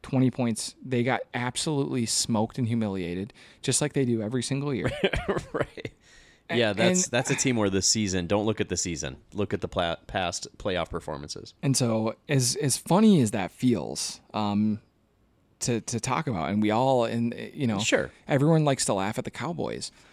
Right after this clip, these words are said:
Speaker 1: but to me, the worst thing is, is that I'm, you guys are like, "Man, all you did this week is looked at football Twitter," but I
Speaker 2: Oh,
Speaker 1: got
Speaker 2: are
Speaker 1: one
Speaker 2: you
Speaker 1: more.
Speaker 2: coming another
Speaker 1: I
Speaker 2: one?
Speaker 1: got one more for
Speaker 2: Different
Speaker 1: you
Speaker 2: guy?
Speaker 1: guys. This is Dustin
Speaker 2: Is he
Speaker 1: Baker.
Speaker 2: alt-right? Oh, okay, okay.
Speaker 1: Yeah,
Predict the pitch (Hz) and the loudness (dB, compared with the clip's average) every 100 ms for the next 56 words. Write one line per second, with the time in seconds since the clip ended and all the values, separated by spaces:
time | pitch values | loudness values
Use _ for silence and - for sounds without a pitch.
0 | _ _ 120 117 - _ _ _ - 151 | _ _ -4 -4 -6 _ _ _ -2 2
1 | 190 160 120 110 143 - 202 208 202 151 | 4 4 2 0 0 0 0 0 0 -2
2 | 117 120 110 107 - - 107 117 117 - | -2 -2 -4 -4 -8 -8 -2 0 0 -4
3 | - - 117 123 113 113 78 85 101 98 | -12 -10 -6 -4 -2 -4 -6 -8 -6 -6
4 | 82 73 101 113 104 107 92 90 - 90 | -6 -6 -4 -2 -2 -2 -4 -6 -6 -8
5 | - 85 98 - 85 69 - 139 73 65 | -6 -8 -8 -6 -6 -6 -8 -6 -6 -6
6 | - 78 78 - 92 - - - - - | -6 -6 -4 -2 -4 -4 -14 -20 -16 -16
7 | - - - - 156 165 185 180 214 202 | -18 -20 -2 10 12 12 12 10 8 6
8 | 208 226 - 190 175 175 175 180 208 - | 6 8 8 8 8 6 6 6 6 6
9 | 143 117 110 170 - 139 135 165 139 139 | 8 8 6 2 0 -2 -2 0 2 2
10 | - 123 117 104 127 107 127 - 127 120 | 4 4 6 6 6 6 4 4 4 4
11 | 120 95 82 - - - 131 | 2 0 -2 -6 -10 -2 -2